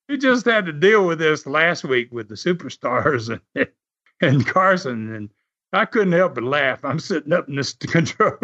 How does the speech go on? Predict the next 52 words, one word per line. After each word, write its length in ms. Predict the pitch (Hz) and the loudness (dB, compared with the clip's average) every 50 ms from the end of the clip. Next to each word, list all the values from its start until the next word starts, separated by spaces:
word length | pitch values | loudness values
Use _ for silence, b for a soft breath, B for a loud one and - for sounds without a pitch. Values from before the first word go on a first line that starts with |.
| 185 - - | -4 -2 0
room, 500 | - - - - 175 143 180 180 - _ _ _ _ _ _ _ - | -2 -2 -2 -4 -8 -6 -6 -6 -8 _ _ _ _ _ _ _ -2
and 200 | 139 123 127 135 | 0 2 2 4
Ron 280 | 151 165 180 190 180 | 4 4 4 4 4
Wright, 340 | 180 180 170 165 170 143 117 113 113 - | 2 2 2 2 0 -2 -4 -10 -8 -2
he 160 | 151 165 156 | 0 2 2
hits 180 | 165 165 170 - | 2 0 0 0
the 100 | 175 160 | 0 2
ring 400 | 151 151 143 139 139 143 147 151 | 4 4 4 2 0 -2 -8 -8
before 360 | 120 101 - - 147 151 151 | -10 -8 -4 -2 0 2 2
they 120 | 151 165 | 2 2
could 200 | 160 180 151 143 | 0 0 -2 0
do 100 | 160 156 | 0 0
too 240 | 147 - - 226 220 | 0 0 0 0 2
much 300 | 196 147 117 101 - - 113 | 2 2 2 0 -4 -8 -8
damage 460 | 107 107 104 104 98 98 101 - _ - | -6 -6 -6 -6 -8 -10 -14 -14 _ -4
to 40 | 139 | -2
Malone, 500 | 117 113 113 113 113 117 120 131 139 135 - _ _ _ _ _ _ - 143 | 0 2 2 4 4 4 4 2 0 -2 -4 _ _ _ _ _ _ -12 -8
and 240 | 127 123 131 123 | -6 -4 -4 -2
Homer 420 | 117 113 123 151 160 156 151 151 147 | 0 0 2 2 2 4 4 4 2
and, 180 | 143 139 127 | 2 2 0
uh, 120 | 117 110 107 | 0 -2 -2
Austin 500 | 110 123 147 151 - - 147 120 110 101 | 0 0 0 0 0 -2 -6 -4 -4 -6
and, 200 | 95 92 87 85 _ _ _ _ _ _ _ - | -8 -8 -10 -14 _ _ _ _ _ _ _ -12
and 180 | 107 95 92 90 | -10 -10 -8 -6
Tanaka, 460 | 107 107 120 131 135 127 - 123 110 | -4 -2 0 0 0 0 0 -2 -2
they 160 | 113 120 127 | 0 0 2
all 180 | 127 123 127 120 | 2 2 0 -2
slid 340 | - - 120 117 120 113 117 | -4 -2 0 0 2 2 2
out 220 | 113 113 117 113 | 2 2 2 2
on 160 | 107 110 107 | 2 0 0
the 100 | 98 90 | -2 -4
floor. 320 | - - 101 87 82 80 _ _ _ _ _ _ _ _ _ _ _ _ - | -4 -4 -6 -6 -6 -6 _ _ _ _ _ _ _ _ _ _ _ _ -2
And 160 | 139 147 156 147 | 0 2 2 2
the 60 | 123 | 0
show 340 | - - 190 185 202 196 190 | 0 0 0 2 2 2 0
ended 400 | 196 208 208 190 180 151 127 _ - | 2 2 2 2 0 0 -2 _ -8
pretty 240 | - 208 247 302 285 | -4 -2 0 0 0
much 400 | 285 277 262 247 226 - - - | 0 0 0 -2 -2 -4 -6 -8
as 180 | 208 202 170 - | -6 -6 -6 -8
the 120 | 147 135 | -12 -10
same 420 | - - 202 202 226 240 226 202 | -4 -2 0 0 2 2 2 2
as 200 | 156 143 - - | 2 0 -2 -2
the 120 | - 156 139 | -2 0 2
week 280 | 147 180 214 196 175 | 2 2 0 0 0
before, 460 | 151 151 143 - - 190 220 226 202 170 | 0 0 0 2 2 2 4 4 4 2
where 220 | 147 139 139 139 | 2 2 2 2
we'd 180 | 139 143 143 135 | 4 2 2 2
had 300 | 131 160 180 175 160 160 | 2 2 2 2 2 2
that 280 | 151 147 127 120 110 | 2 0 0 -2 -2
big, 300 | 113 151 185 196 175 139 | 0 2 2 2 0 0
huge 380 | 127 156 180 185 175 131 - - | 0 2 2 2 2 0 -2 -8
fight 420 | _ - 165 175 185 185 175 175 | _ 0 2 2 4 2 2 0